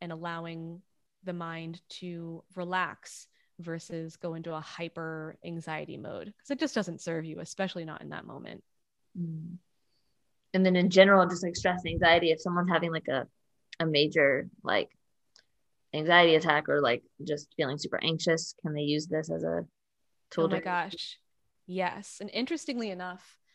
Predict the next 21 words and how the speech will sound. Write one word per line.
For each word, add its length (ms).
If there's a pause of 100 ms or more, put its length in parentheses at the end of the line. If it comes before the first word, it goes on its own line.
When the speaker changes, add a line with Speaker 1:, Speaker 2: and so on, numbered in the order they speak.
(420)
Speaker 1:
someone 1000
who 680 (320)
might 180
describe 460
themselves 580
as 460
anxious 680
or 100
that 120
they 80
have 320
anxiety 640 (460)
is 200
really, 380
like, 240 (560)
an 100
ideal 720
candidate 560
for 100
hypnosis, 840 (320)
because 920